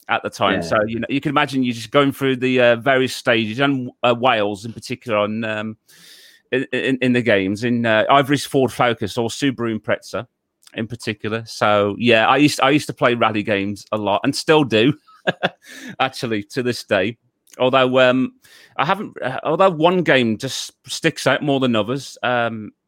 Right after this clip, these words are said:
Speaker 1: lately, I haven't really ventured into the W R C franchise, but, um, Dirt Rally, yeah, I do, I still play that a lot in, um, in a lot of my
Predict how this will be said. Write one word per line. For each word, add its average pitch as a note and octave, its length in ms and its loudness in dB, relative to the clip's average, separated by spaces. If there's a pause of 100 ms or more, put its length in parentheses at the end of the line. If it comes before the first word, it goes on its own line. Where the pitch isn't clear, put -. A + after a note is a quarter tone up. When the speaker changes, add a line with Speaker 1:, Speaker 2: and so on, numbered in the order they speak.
(200)
Speaker 1:
lately, G#2 400 0
I G#2+ 60 2
haven't C#3+ 260 -4
really D3 280 -2
ventured B2+ 480 -2
into D3 180 -6
the C3+ 80 -6
W B2 260 2
R A#2 140 4
C A#2 240 -4
franchise, G2 560 -2
but, - 220 -8 (180)
um, A#2 380 0
Dirt D3 240 2
Rally, G#2 480 0
yeah, A2 240 2
I B2+ 100 2
do, C#3 220 0
I C#3 60 2
still C3 300 0
play B2 220 2
that A2 180 4
a G#2+ 60 2
lot G2 320 -2
in, A2 220 -8
um, A2 400 -6 (280)
in A#2+ 100 -8
a - 20 -6
lot B2 140 4
of A#2+ 100 -6
my A2+ 320 2